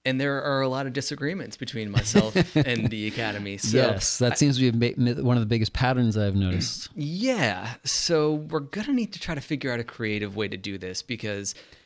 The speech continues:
Speaker 1: I do like kinda cherry picking the weird ones
Speaker 2: Mm-hmm.
Speaker 1: that would never get nominated for
Speaker 2: Yeah.
Speaker 1: our bonus episodes.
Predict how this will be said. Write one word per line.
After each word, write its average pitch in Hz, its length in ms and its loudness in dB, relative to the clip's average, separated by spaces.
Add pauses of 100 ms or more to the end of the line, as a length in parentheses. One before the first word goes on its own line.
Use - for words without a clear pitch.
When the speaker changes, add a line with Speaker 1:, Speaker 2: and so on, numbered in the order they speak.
(160)
Speaker 1:
I 135 80 4
do 156 320 2
like 127 460 -2
kinda 113 220 -4
cherry 113 440 -2
picking 104 600 -8 (140)
the 110 140 -4
weird 110 320 -2
ones 98 560 -2
Speaker 2:
Mm-hmm. 104 220 -2
Speaker 1:
that 101 360 -4 (240)
would 127 260 -2
never 107 280 -2
get 98 360 -6 (180)
nominated 92 680 -10
for - 160 -6
Speaker 2:
Yeah. 107 80 -2
Speaker 1:
our 101 100 -2
bonus 98 380 -6
episodes. 95 540 -8